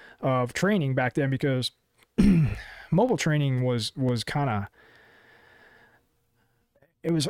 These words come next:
even hardly present, right? You had some great people back then that were teaching, um, but they weren't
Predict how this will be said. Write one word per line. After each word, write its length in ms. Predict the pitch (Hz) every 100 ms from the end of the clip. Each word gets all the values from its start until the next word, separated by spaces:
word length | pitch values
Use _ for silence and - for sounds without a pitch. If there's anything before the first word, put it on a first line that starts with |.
| 196
even 180 | 175 151
hardly 460 | - 190 175 147
present, 540 | 127 143 135 110 - -
right? 200 | 117 123
You 120 | 160
had 120 | 233 180
some 120 | 143
great 260 | 120 117
people 220 | 104 127 123
back 260 | 117 110
then 160 | 131 117
that 120 | 107
were 80 | 104
teaching, 580 | - 120 - 117 113 - _ -
um, 320 | 117 113 113 110
but 160 | 120
they 140 | 143 135
weren't 340 | 135 123 101